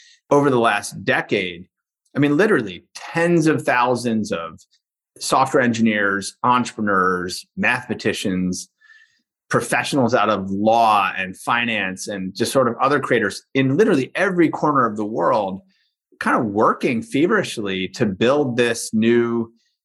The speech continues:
internet native system of value exchange. And so we've seen this sort of open internet of value and this commitment to build it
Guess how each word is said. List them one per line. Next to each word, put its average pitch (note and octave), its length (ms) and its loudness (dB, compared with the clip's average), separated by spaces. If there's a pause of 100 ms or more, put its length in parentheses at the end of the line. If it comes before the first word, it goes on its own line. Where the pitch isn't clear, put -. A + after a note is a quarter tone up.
(220)
internet B2 420 0
native G#2+ 400 -2
system G2+ 580 -4 (380)
of G#2 180 0
value G#2+ 320 0
exchange. - 640 -10 (380)
And A2 420 0 (400)
so - 160 2
we've C3+ 200 4
seen G3 240 4
this D#3 140 0
sort C#3+ 140 2
of A2+ 160 -6
open D3 340 2
internet A#2 400 -2
of A2 100 -6
value C3 440 -2
and G2+ 140 -10
this - 140 -14
commitment B2 540 -2
to A#2+ 80 -2
build C3 360 2
it G#2 220 -2